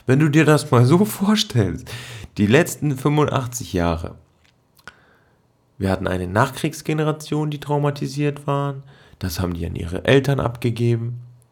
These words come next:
die Eltern haben auf ihre Art und Weise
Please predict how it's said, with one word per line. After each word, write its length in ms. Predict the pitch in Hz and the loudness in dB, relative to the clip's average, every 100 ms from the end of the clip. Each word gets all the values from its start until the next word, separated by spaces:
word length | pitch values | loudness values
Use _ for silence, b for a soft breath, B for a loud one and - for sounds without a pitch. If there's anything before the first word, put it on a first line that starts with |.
| _ _ _ - | _ _ _ -12
die 180 | 110 104 | -8 -8
Eltern 380 | - 98 95 95 | -6 -6 -6 -4
haben 180 | 95 98 | -2 -2
auf 160 | 98 | -4
ihre 280 | 104 101 98 | -2 0 0
Art 180 | 101 104 | 0 -2
und 160 | 101 - | -2 0
Weise 420 | 98 95 98 | 2 2 -2